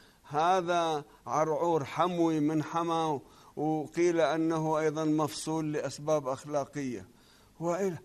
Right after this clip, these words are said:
ذول الجماعة الرقعاء اللي هم يناقشون في أهل البيت عليهم السلام يناقشونه،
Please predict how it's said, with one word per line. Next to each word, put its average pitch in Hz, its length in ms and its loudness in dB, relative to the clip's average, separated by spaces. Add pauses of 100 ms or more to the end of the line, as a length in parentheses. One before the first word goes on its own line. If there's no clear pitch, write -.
(340)
ذول 320 300 2
الجماعة 220 840 0 (340)
الرقعاء 196 1000 6 (1000)
اللي 175 280 4
هم 214 320 2
يناقشون 156 800 0 (380)
في 151 480 2
أهل 147 380 0
البيت 143 440 -2
عليهم 131 400 2
السلام 170 540 -2
يناقشونه، 147 720 -2